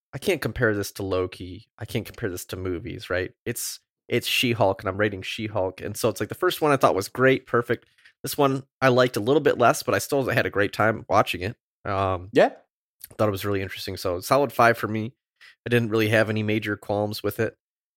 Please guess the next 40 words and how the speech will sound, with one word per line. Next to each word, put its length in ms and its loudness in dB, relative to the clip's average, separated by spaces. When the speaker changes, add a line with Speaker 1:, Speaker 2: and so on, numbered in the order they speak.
Speaker 1:
Um, 680 -2
I 60 -10
think 200 -4
we're 120 -2
just 180 -8
still 160 0
definitely 380 -2
in 100 -4
the 60 -4
building 420 -4
phase, 420 -4
right? 240 -6
Speaker 2:
Yes. 300 0
Speaker 1:
Of, 340 -4
of 120 -10
what 200 0
this 140 -6
show 260 0
is 80 -6
about, 340 -2
where 140 -4
it's 120 -8
getting 260 -12
at. 200 -8
I'm 80 -10
just 140 -6
waiting 180 2
for 160 -10
that 280 0
red 280 0
and 180 -12
yellow 300 0
fucking 420 -6
Daredevil 500 4
suit, 440 -2
baby. 220 6
Speaker 2:
Oh, 240 8
yeah. 420 2
Oh, 320 4
yeah. 400 -2